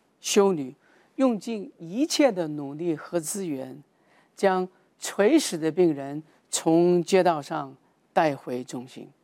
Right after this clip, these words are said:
为他们洗刷，喂他们吃可能是人生中最后的一顿餐，记录他们从来没有人注意的名字。四周有很多的人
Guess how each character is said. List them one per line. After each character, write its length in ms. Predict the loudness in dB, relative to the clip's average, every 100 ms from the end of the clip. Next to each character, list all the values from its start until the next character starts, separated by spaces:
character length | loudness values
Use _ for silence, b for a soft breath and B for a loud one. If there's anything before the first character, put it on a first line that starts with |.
| _ _ _ _ _ _ _ b b b b
为 120 | 2
他 200 | 4 2
们 280 | 4 2 0
洗 320 | -4 -4 -4
刷， 540 | -2 0 2 0 -6 -10 b b b
喂 160 | 4 4
他 180 | 4
们 220 | 2 2 0
吃 400 | -4 2 4 4 b
可 160 | -4 2
能 180 | 4 2
是 260 | 0 0
人 260 | 0 -4 -4
生 200 | -2 -2
中 220 | -4 -10 -12 b b
最 280 | 0 2 2
后 300 | 2 2 2
的 180 | -4 -4
一 160 | -4
顿 200 | 0 0
餐， 360 | -2 -6 -8 -10 -18 _ _ _ _ B B B B
记 240 | 4 4
录 200 | 6 4
他 240 | 2 0 0
们 200 | 0 -4 b b
从 300 | 2 4 4
来 220 | 4 2
没 300 | 2 2 2
有 260 | -2 -4 -8
人 260 | -2 -2 0
注 220 | 2 4
意 80 | 4
的 160 | 2
名 460 | -6 -6 -6 -6 -10
字。 260 | -8 -8 -10 _ _ _ _ _ _ _ _ _ _ _ _ b b b
四 240 | b 0 4
周 160 | 4
有 120 | 4 2
很 500 | 0 -2 -2 -2 -4
多 160 | -4
的 120 | -4
人 220 | -10 -16